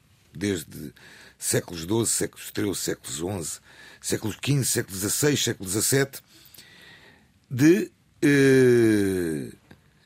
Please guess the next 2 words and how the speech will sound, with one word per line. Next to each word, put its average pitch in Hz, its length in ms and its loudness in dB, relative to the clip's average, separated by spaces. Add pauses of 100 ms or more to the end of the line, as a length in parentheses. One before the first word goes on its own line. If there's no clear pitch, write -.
magia, 139 1040 0 (540)
demónios. 120 1080 -2